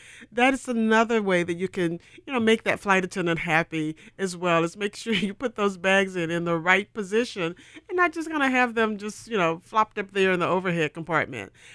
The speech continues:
Because all the passengers getting on behind want to have a place for their bag too. Nothing is worse than you have all of your essentials in your carry-on bag, and then you're told that you have to check that bag.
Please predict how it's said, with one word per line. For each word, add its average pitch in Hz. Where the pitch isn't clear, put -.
Because 233
all 254
the 302
passengers 254
getting 233
on 220
behind 214
want 190
to 196
have 180
a 175
place 170
for 180
their 165
bag 156
too. 156
Nothing 285
is 220
worse 180
than 156
you 208
have 190
all 220
of 214
your 185
essentials 214
in 196
your 180
carry-on 202
bag, 151
and 247
then 262
you're 254
told 254
that 247
you 226
have 233
to 240
check 220
that -
bag. -